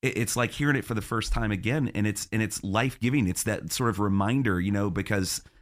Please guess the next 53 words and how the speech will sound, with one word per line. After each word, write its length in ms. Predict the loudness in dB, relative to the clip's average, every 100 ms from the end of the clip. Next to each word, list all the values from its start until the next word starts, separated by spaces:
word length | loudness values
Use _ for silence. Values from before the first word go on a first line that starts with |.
| -6
I 80 | -2
think 160 | 0
as 140 | 0 0
humans, 380 | 2 2 0 0
apathy 460 | 0 0 0 -2 -2
kind 180 | -2 -2
of, 180 | -4 -8 _ _ -4
kind 140 | -2
of 40 | -2
creeps 320 | 0 0 0
in, 120 | 0
and 60 | 2
we 100 | 0
let 200 | 0 0
our 120 | 0
guard 260 | 0 0 0
down, 320 | -2 -4 -6 _ _ _
you 80 | -4
know, 100 | -2
sometimes, 540 | 0 0 0 0 0
and 100 | -2
we 60 | -2
just, 240 | -2 -4 -6 _ -2
but 80 | 0
he's 180 | 2 2
right 200 | 2 2
about, 280 | 0 0 0
you 80 |
know, 60 | 0
I 60 | 0
think 160 | 0
about 140 | -2 -2
the 80 |
mistrust 580 | 0 0 -2 -2 -2 -2
and, 160 | -2 0
and 140 | -2
the 40 | -2
comments 420 | -2 -2 -2 -4
that 240 | -4 -2
Ben 180 | -2 0
was 100 | 0
making 300 | 0 0 -2
earlier. 260 | 0 0 0
Here's 280 | 0 -2
the 100 | 0
sad 360 | -2 0 0 0
thing 160 | -2 0
that 100 | 0
I 40 |
wanted 180 | 0 -2
to 60 |
point 240 | -2 -4 -2
out 220 | -4